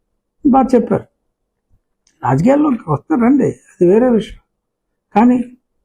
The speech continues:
మీ సామాజిక వర్గం వాళ్ళే అవ్వాలి అని కోరుకుంటూ, మరి దళితుల్లో ఒక విభజనలాగా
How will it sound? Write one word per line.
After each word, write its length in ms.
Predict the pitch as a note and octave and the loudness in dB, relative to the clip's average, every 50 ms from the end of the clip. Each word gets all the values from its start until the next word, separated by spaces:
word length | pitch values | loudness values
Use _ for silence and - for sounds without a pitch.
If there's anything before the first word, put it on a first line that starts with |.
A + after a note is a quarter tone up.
| _ _ _ | _ _ _
మీ 140 | A#2+ C3 E3+ G3 F#3+ | 0 2 2 4 4
సామాజిక 440 | G#3+ G#3+ A3 A3 A3+ A3 A3 G#3 G#3 G#3+ G#3 G#3+ | 4 4 4 4 2 2 2 2 2 2 2 2
వర్గం 240 | G#3 G#3 G3+ G#3+ G#3 G#3 | 0 0 0 0 0 2
వాళ్ళే 260 | G#3 G#3 G#3 G#3 G#3 G3+ - _ _ _ _ _ _ _ _ _ _ _ - F3+ | 2 0 0 0 -2 -6 -12 _ _ _ _ _ _ _ _ _ _ _ -4 0
అవ్వాలి 320 | F3+ F#3+ F#3+ F#3 F#3 F#3+ G3 F#3+ - _ _ - | 2 2 4 4 2 0 -2 -6 -12 _ _ -4
అని 140 | F3+ F#3 F3 - | -2 -2 0 2
కోరుకుంటూ, 500 | F#3 F#3 F#3 F3 F#3 G3 F3+ E3+ E3+ G3 G3 - _ _ _ _ _ _ _ _ _ _ _ _ _ _ - | 2 2 2 0 0 -2 -2 -2 -2 -4 -6 -8 _ _ _ _ _ _ _ _ _ _ _ _ _ _ -2
మరి 120 | F3+ E3+ D#3 D#3+ | 0 0 2 2
దళితుల్లో 440 | E3 F3 E3+ E3 G3 F#3+ F#3 F#3 E3+ E3 - - _ _ - E3+ | 2 2 2 2 2 2 2 0 -2 -4 -6 -12 _ _ -4 -2
ఒక 80 | D3 D#3+ D#3 D#3+ | 0 2 2 2
విభజనలాగా 640 | D#3+ D#3+ E3 E3+ F#3 F3+ F3 F3 E3+ E3 E3 D#3+ | 2 2 2 2 2 2 2 2 2 0 0 -2